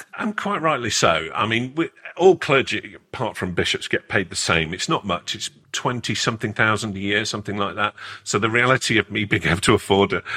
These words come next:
a Ferrari is minimal. And so, is it frowned upon?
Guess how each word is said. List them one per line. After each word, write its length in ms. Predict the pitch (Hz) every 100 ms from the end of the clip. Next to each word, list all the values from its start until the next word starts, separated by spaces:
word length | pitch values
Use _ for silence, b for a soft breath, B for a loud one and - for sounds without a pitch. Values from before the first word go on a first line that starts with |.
| B
a 80 | -
Ferrari 520 | - 101 101 95 92 92
is 260 | 101 90 87
minimal. 500 | 85 82 80 69 - B B B
And 220 | 104 98
so, 420 | - 113 101 101 98 B B B -
is 160 | 147
it 100 | 180 -
frowned 300 | 165 156 151
upon? 380 | - 143 147